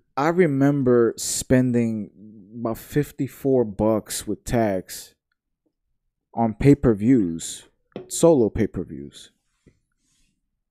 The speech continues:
of all types of shit. W W E, U F C, early days, when they was fucking a f-, big-ass fat nigga with some, uh, short dude that was just elbowing him in the face. No rules.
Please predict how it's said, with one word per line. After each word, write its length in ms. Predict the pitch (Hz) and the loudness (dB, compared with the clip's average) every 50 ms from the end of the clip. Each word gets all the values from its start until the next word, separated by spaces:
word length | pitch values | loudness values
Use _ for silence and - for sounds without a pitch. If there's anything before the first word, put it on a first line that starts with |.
| _ _ - | _ _ 0
of 140 | 113 120 | 2 6
all 160 | 131 156 165 156 | 6 6 6 6
types 320 | - 165 165 151 - - | 4 2 2 2 2 -2
of 80 | 104 - | -12 -12
shit. 340 | - - 85 73 64 - _ _ _ _ _ _ _ _ _ - | -12 -12 -14 -14 -16 -18 _ _ _ _ _ _ _ _ _ -2
W 220 | 107 127 123 139 135 | 2 2 4 4 6
W 380 | 123 139 127 123 123 123 117 | 6 6 6 6 4 4 4
E, 120 | 120 120 110 | 4 2 2
U 320 | 98 95 95 110 127 135 | 0 -2 0 4 6 6
F 100 | 123 110 | 6 4
C, 300 | - - - 131 110 85 | 0 -4 -2 -2 -2 -2
early 320 | - 92 123 135 135 131 120 | 0 2 2 2 2 2 2
days, 580 | 104 110 95 85 82 69 - - - - - _ | 2 0 0 0 -2 -6 -8 -12 -16 -16 -18 _
when 180 | - 104 101 | -8 -6 -2
they 100 | 101 117 | 0 2
was 200 | 120 123 113 - | 2 2 0 0
fucking 380 | - - - 139 131 123 110 87 | -2 -4 -4 -4 -4 -4 -8 -6
a 180 | 87 104 104 | -4 -4 -4
f-, 200 | 101 - - - - | -6 -8 -12 -14 -6
big-ass 440 | 139 139 139 143 151 143 139 135 - | -2 0 0 2 2 0 0 -2 -2
fat 260 | - 160 147 135 - | -2 -2 -2 -2 -2
nigga 320 | 135 135 131 131 127 123 127 _ _ _ _ - | -6 -6 -4 -4 -6 -6 -8 _ _ _ _ -8
with 140 | 120 113 - | -8 -6 -6
some, 320 | - 131 127 123 117 107 | -4 -6 -6 -6 -8 -10
uh, 240 | 76 85 101 107 104 | -10 -8 -8 -6 -8
short 440 | 101 - - - - 139 131 120 131 | -8 -10 -10 -4 -2 0 0 0 0
dude 400 | 131 135 135 131 127 127 120 98 - _ _ - | 0 0 0 0 -2 -4 -6 -10 -14 _ _ -10
that 240 | 120 123 120 113 | -4 -2 0 0
was 140 | 107 113 104 | 0 -2 -4
just 160 | 113 113 92 | -6 -6 -4
elbowing 480 | 78 104 127 123 120 120 120 120 120 117 | -2 -2 -2 0 0 -2 -2 -2 -4 -6
him 160 | 113 123 117 | -6 -6 -6
in 80 | 110 95 | -8 -10
the 40 | 90 | -10
face. 520 | - 98 - - - - - - - _ _ _ _ _ _ _ _ _ _ _ _ _ _ _ _ _ - - | -12 -12 -14 -14 -16 -18 -18 -20 -20 _ _ _ _ _ _ _ _ _ _ _ _ _ _ _ _ _ -8 0
No 200 | 101 120 135 139 | 4 6 6 8
rules. 720 | 131 127 135 131 117 98 73 65 64 - - - - - | 8 8 8 8 6 4 2 -6 -10 -16 -18 -20 -20 -20